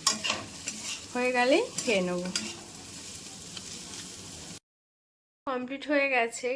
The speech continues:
খেয়ে নিয়েছি। খেয়ে এখন একটু বসলাম। আর এই যে ও শুয়ে পড়েছে, বলেছিলাম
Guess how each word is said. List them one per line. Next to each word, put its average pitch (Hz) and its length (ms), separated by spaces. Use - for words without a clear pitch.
খেয়ে 247 240
নিয়েছি। 262 480
খেয়ে 247 260
এখন 240 380
একটু 254 340
বসলাম। 226 680
আর 226 260
এই 233 200
যে 247 220
ও 233 180
শুয়ে 240 360
পড়েছে, 233 520
বলেছিলাম 226 760